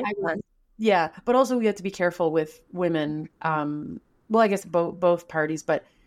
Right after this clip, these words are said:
Speaker 2: being careful about what you put down there, um, as
Speaker 1: Yeah.
Speaker 2: far as, like, sugar content and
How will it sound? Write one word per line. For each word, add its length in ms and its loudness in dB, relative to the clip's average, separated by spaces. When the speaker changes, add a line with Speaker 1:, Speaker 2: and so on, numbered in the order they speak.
Speaker 2:
being 260 0
careful 360 0
about 480 -2
what 240 0
you 80 -2
put 420 -6
down 280 -2
there, 320 -6
um, 320 0
as 160 -4
Speaker 1:
Yeah. 40 -2
Speaker 2:
far 160 0
as, 140 -8
like, 100 -8
sugar 320 -4
content 720 -4
and 480 -6